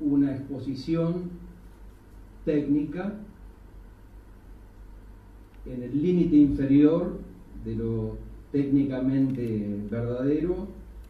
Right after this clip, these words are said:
que coincida con el límite superior de la comprensión de una persona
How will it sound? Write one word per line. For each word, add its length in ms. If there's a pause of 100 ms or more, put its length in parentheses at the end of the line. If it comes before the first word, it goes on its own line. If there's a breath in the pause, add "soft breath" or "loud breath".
(340)
que 120
coincida 680
con 380
el 140
límite 320
superior 440
de 100
la 100
comprensión 680
de 60
una 160
persona 540